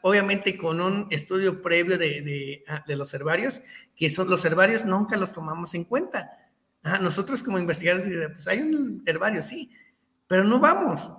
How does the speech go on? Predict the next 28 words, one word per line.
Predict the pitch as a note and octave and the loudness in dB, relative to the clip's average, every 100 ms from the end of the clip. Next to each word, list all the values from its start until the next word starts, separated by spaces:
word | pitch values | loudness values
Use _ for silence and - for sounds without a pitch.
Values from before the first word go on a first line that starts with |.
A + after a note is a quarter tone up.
| - _ _ | -20 _ _
no | F3+ A#3 | 4 4
lo | C4+ | 6
sabemos | A#3 G#3 A3 A3 | 2 0 0 -2
aprovechar. | - - D#3+ D#3 A#3+ | -2 -2 -2 0 0
Entonces | F#3+ G#3+ G#3+ | 0 -2 -2
empezamos | G#3+ F3+ G#3 G#3+ | -4 -4 -4 -2
a | |
hacer | G#3+ G3+ | -2 -2
la | F3+ | -4
lista, | G3 C4+ - B3 | -4 -4 -4 -4
empezamos | A#3+ E3 F#3+ F#3+ | -4 -6 -6 -6
a | F3 | -8
trabajar, | D#3 D3 D3 A3 B3 A#3+ - - - | -6 -8 -2 -2 -2 -6 -14 -18 -4
fuimos | G#3+ G#3+ G#3+ G#3+ | 2 4 4 4
a | - G#3+ | 0 -2
Chiapas, | - - G#3+ G#3+ - G3 - | -4 2 4 4 2 2 2
a | |
Oaxaca, | D#3 D3+ - G3 - - F#3 - | -2 -2 0 0 0 -2 -6 -4
Puebla, | F3 F3+ F3+ D#3+ | -2 0 0 -2
Hidalgo, | C#3+ E3+ F3 F3 E3 - - _ | 0 0 0 0 -2 -4 -18 _
a | D3 | -2
Michoacán, | D3+ D3 C3+ - D#3+ E3+ F3 | 0 -2 -6 -4 0 2 0
a | |
Jalisco, | D#3+ C#3+ D#3 F3+ - - - _ _ _ _ | -4 -6 -6 -8 -8 -10 -12 _ _ _ _
a | D3+ | -4
ver | F3 | -4
las | G3 - | -4 -6
plantas, | - F3+ - - - | -4 -4 -6 -12 -16